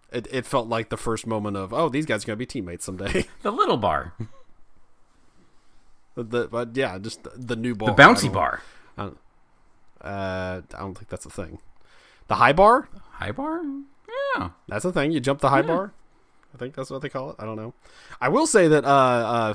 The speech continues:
Speaker 1: I saw a photo this week of Sheamus, and he is shredded. He has dropped, like, forty pounds.
Speaker 2: Oh, he, if, if you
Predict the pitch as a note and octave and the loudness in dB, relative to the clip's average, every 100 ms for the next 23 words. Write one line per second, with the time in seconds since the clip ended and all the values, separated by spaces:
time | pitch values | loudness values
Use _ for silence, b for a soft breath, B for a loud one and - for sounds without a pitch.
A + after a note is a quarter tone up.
0 | A#2+ A#2+ - F3 - F3 D#3+ C3 - C#3+ | -2 -2 2 2 4 4 4 2 -2 -4
1 | C3+ A#2 G#2+ F#2 F2+ - - G#3+ C4 G2+ | -2 -2 -2 -4 -8 -8 2 4 4 -2
2 | F#2+ G2+ - C4 - - - - C#3+ D#3 | -6 -6 -4 -4 -2 -2 0 -2 -2 0
3 | A#3+ C#3 F2 - - b b b b b | 0 0 -6 -16 -20 b b b b b
4 | b A3 A3+ C3 D3+ D#3+ D#3 A#2+ - - | b 2 2 4 4 4 4 -4 -6 -4
5 | G3 F3+ E3 - D#3+ B2 B2 C#3 - F2+ | 0 0 8 6 8 4 4 4 0 -10
6 | G#2+ G2+ - - A2 - G#2 B2 D3 B2+ | -10 -12 -12 -4 -4 -4 -4 -2 0 0
7 | A2 F#2 | -2 -4